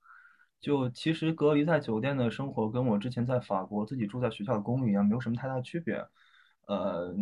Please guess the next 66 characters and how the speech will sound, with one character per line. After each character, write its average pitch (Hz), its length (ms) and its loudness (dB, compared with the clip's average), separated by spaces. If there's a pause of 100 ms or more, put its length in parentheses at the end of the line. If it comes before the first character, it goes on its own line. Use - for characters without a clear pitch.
就 113 140 -2
是 101 480 0
吃 - 160 -6
外 113 160 4
卖 110 300 4
啊， 98 280 4
然 95 180 2
后 98 360 2
每 101 160 4
天 101 500 -2 (360)
该 101 140 4
学 104 160 0
习 101 100 -2
的 101 120 0
时 101 80 -6
候 92 80 -6
学 101 220 -12
习， - 220 -16 (120)
然 - 100 -10
后 107 120 2
在 101 140 4
房 104 200 4
间 107 160 6
里 107 60 8
面 101 180 8
运 110 180 4
动 101 220 4
啊， - 160 0
这 - 120 -12
些 127 120 -12
事 - 200 -6
情。 - 200 -10 (540)
呃， 110 240 2
我 139 80 4
想 160 160 6
说 156 200 4
就 151 80 4
是 127 280 2 (1000)
感 107 180 4
觉 165 80 6
还 190 100 6
是 196 60 12
很 131 200 8
不 143 140 6
一 135 100 8
样 151 240 6
的， 95 140 0
因 160 140 0
为 170 200 4 (580)
我 120 400 6
两 110 200 6
年 120 160 6
之 202 120 4
前 139 200 2
出 190 240 4
国， 101 360 6
我 156 120 6
也 156 60 6
经 135 160 0
常 131 120 4
在 131 60 2
家 120 160 2
里 110 120 2
吃 - 180 -6
外 120 160 4
卖， 107 260 4